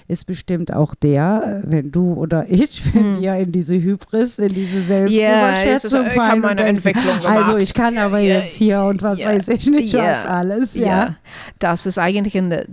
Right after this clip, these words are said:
Speaker 2: in der, ähm, tibetanischen Buch der Tote, äh, ähm, darüber geschrieben, ne, dass wenn man in Bardo kommt,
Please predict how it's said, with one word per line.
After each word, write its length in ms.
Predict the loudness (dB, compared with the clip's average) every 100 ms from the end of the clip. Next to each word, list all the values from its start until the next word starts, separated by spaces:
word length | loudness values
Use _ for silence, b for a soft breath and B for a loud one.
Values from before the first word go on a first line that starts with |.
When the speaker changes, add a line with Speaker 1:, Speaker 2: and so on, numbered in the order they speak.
| -6
Speaker 2:
in 160 | -2 0
der, 340 | 0 0 -2 -4
ähm, 200 | -4 -4
tibetanischen 680 | -6 -6 -4 -4 -4 -6 -6
Buch 180 | -6
der 180 | -6 -10
Tote, 540 | -6 -6 -6 -8 -10 -12 -18 -12
äh, 220 | -8 -8 -8 _ _ _ -18 -18 _ -16 -16 _ _ -20 -18 -6
ähm, 300 | -4 -4 -4
darüber 460 | -4 -4 -4 -4 -6 -12 -20 _ _ _ _
geschrieben, 680 | -8 -4 -2 0 2 0 -2
ne, 240 | -4 -4 -2
dass 260 | -2 -4 -4
wenn 140 | -4
man 200 | -2 -2
in 140 | -4
Bardo 380 | -2 -2 0 -2
kommt, 500 | -2 -2 -2 -2 -8